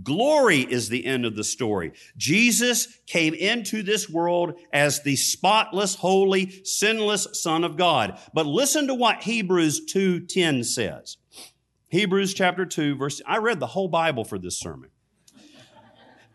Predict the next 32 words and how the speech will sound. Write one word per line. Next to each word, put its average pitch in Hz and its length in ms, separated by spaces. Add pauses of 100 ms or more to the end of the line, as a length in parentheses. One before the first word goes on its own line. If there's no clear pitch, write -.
(800)
Hebrews 202 420
chapter 180 380
two, 139 260
verse 123 320
ten. 98 460
"For 175 200
it 175 160
was 165 260
fitting 160 680
that 143 380
he," 156 640 (280)
Jesus, 113 540
"for 131 260
whom," 247 680 (300)
or 117 120
excuse 113 240
me, 101 140 (260)
that, 135 400 (200)
that 135 200
he, 143 420 (200)
this 123 200
is 110 120
the 131 80
Father, 110 380
"for 127 180
whom 196 300
and 160 120
by 180 200
whom 160 200
all 165 280
things 170 320
exist, 113 580